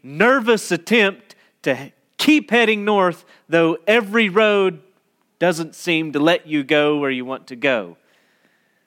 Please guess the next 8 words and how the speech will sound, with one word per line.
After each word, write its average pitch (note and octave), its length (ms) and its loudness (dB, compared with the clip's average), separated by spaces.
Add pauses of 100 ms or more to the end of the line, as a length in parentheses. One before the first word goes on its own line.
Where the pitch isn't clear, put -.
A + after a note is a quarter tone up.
(1080)
Each A#3+ 500 -2
turn F3 560 0
that E3+ 100 -4
we E3+ 160 0
encounter E3 720 -2
in E3+ 200 -2
this D#3+ 160 -6
conversation A#2+ 960 -6